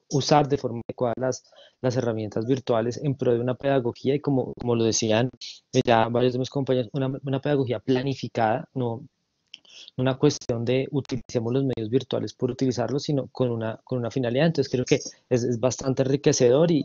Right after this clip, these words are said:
y, y sí, claro, me, me, me encantaría seguir en, en, en contacto. Es, es más, hace, hace ya varios años estuve también ya en, en el encuentro latinoamericano de, de diseño, ya en, do-, en dos mil quince estuve visitando, visitando Palermo, me,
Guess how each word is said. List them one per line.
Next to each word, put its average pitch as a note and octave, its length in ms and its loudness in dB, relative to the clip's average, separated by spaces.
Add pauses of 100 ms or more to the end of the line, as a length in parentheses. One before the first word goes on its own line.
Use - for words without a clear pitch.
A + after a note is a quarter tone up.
y, C3 260 2 (260)
y C3+ 100 4
sí, E3+ 180 4
claro, D#3 340 2
me, A#2 220 -4
me, A2 160 -12
me A2 80 -12
encantaría A2+ 480 -4
seguir C3+ 300 2
en, C3+ 120 2
en, C3 240 -4
en A#2+ 80 -8
contacto. B2 480 2 (100)
Es, A2 140 -8
es A2+ 160 -12
más, C#3 240 -4
hace, B2 420 -4
hace B2+ 200 -6 (480)
ya B2 220 0
varios C3 340 2
años C3 240 -2
estuve A2+ 320 -4
también A2+ 340 -4
ya A2+ 380 0
en, A#2 180 -10
en A#2+ 140 -14
el A#2 80 -12
encuentro A2+ 380 -8
latinoamericano A#2 760 -4
de, A#2+ 280 -6
de G#2+ 180 -10
diseño, A2 400 -8
ya B2 140 -2
en, A#2 160 -8
do-, A2+ 200 -2
en A#2+ 120 -8
dos A2 140 -8
mil A#2 160 -14
quince C3+ 300 0
estuve B2 280 -2
visitando, A2+ 560 -4
visitando G#2+ 460 -8
Palermo, A2+ 520 0
me, B2 220 -6